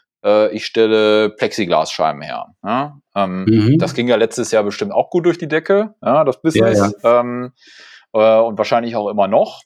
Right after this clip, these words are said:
Speaker 1: ja? Und von daher, ähm, ja, der verkauft das bisher sozusagen ganz klassisch über den Handel, ja? Die Dinger kannst du irgendwie, äh,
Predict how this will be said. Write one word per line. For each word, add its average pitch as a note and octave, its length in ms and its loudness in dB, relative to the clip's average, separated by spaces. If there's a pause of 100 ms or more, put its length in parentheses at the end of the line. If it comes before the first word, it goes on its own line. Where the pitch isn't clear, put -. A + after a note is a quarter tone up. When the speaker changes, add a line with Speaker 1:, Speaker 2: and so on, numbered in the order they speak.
(140)
Speaker 1:
ja? C3 260 -2
Und A2 180 -10
von A2 140 -2
daher, A2+ 540 4
ähm, G#2+ 540 -4
ja, B2 160 0
der B2+ 140 0
verkauft B2 420 -2
das A2 140 -6
bisher C3+ 520 2
sozusagen A2 680 0 (420)
ganz G2+ 240 -4
klassisch A2+ 340 -2
über F#2+ 180 2
den F#2+ 160 0
Handel, D#3+ 580 2
ja? A#2+ 160 -2
Die G#2+ 140 -4
Dinger A2 240 -2
kannst A2 280 -6
du G2+ 40 -4
irgendwie, G#2 560 -4
äh, G2+ 500 0